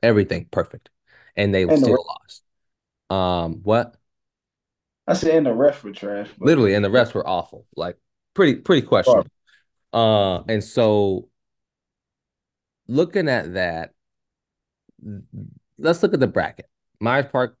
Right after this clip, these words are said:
Speaker 1: plays Mallard Creek. Um, on, this video comes out on Tuesday, so it'll be tonight. Um, at Myers Park. Um, if they win tonight,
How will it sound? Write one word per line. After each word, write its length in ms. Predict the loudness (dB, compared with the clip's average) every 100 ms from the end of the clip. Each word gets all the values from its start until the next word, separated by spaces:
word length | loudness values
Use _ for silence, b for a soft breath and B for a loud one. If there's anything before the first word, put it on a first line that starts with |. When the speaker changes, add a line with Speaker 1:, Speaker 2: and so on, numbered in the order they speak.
| _
Speaker 1:
plays 360 | -4 -2 -2 -6 -12
Mallard 500 | -8 -4 -4 -4 -6
Creek. 340 | -10 -10 -10 _ -8
Um, 320 | -8 -8 -10 -8
on, 180 | -4 -2
this 180 | -2 -2
video 320 | -2 0 0
comes 160 | 0
out 80 | 0
on 120 | -2
Tuesday, 340 | -4 -6 -4 -8
so 200 | -6 -6
it'll 120 | -4
be 120 | -8
tonight. 560 | -10 -10 -6 -4 -4 -6 b b b b -6
Um, 640 | -2 -2 -2 -4 -6 -12 _
at 240 | -2 -2 0
Myers 280 | 0 0 -2
Park. 400 | -4 -4 -4 _ _ _ _ _ _ _ -8
Um, 360 | -6 -4 -8 -4
if 200 | -6 0
they 160 | 0
win 280 | 0 -2 -4
tonight, 500 | -6 -6 -6 -8 -12